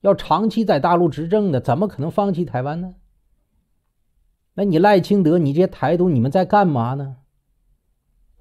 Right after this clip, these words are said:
不清-，最后啊，台湾人啊，包括台独，一定要想清楚一个问题：美国公开的这份五角大楼的泄密文件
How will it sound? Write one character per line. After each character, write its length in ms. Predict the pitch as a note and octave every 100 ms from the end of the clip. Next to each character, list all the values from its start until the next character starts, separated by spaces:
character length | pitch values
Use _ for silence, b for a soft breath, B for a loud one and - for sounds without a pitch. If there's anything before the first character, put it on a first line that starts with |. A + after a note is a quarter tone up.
| -
不 80 | F3+
清-， 120 | - _ _ _ _ _ _ _ _ _
最 120 | C4+
后 140 | A3+ D#3
啊， 160 | F#2+
台 280 | - - A#2
湾 160 | F#3 G3+
人 180 | G2 D#2+
啊， 140 | F#2 F#2
包 120 | C#3+
括 140 | D3
台 320 | - - G#2
独， 180 | A#2 A2
一 80 | A#2
定 100 | F#3+
要 60 | E3+
想 240 | - F2+
清 180 | - C3+
楚 80 | G2+
一 60 |
个 80 | A#2
问 160 | C#3 G#2+
题： 240 | D2+ G2 _ _ _ _ _ _ -
美 280 | A#2 C3+ A2+
国 160 | D3+
公 220 | F#3+ A3+ A#3
开 260 | - G#3+
的 120 | G3
这 120 | F#3 D#3+
份 160 | C3+
五 200 | A2 F3
角 240 | D3+ F#2 F#2+
大 200 | D3 A#2
楼 120 | A#2
的 80 | B2+
泄 240 | - F3+
密 160 | B2 G2
文 200 | F#2 A2+
件 320 | C3+ F#2+